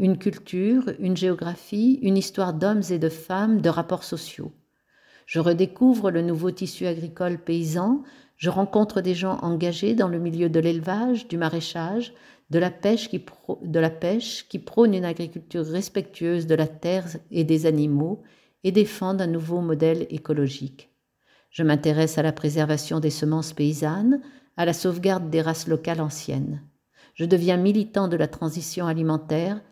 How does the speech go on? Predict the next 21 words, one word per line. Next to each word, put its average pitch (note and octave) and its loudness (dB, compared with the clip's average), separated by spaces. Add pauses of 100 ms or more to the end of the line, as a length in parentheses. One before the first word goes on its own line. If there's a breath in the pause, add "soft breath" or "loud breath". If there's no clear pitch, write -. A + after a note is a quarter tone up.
(220)
d'une D#3+ 2
autre G3+ 2
agriculture, E3 -4 (360 loud breath)
et F#3 0
le F#3 6
fais F#3 -2
savoir F3+ -2
autour D#3+ -6
de D#3 0
moi. D3 -2 (760 soft breath)
Je - -2
commence G#3 2
alors F#3 2
à F3 2
donner E3 2
une E3 0
dimension E3 -2
politique F3 -4
à D3+ 2
mes D3 2
assiettes, D3 -4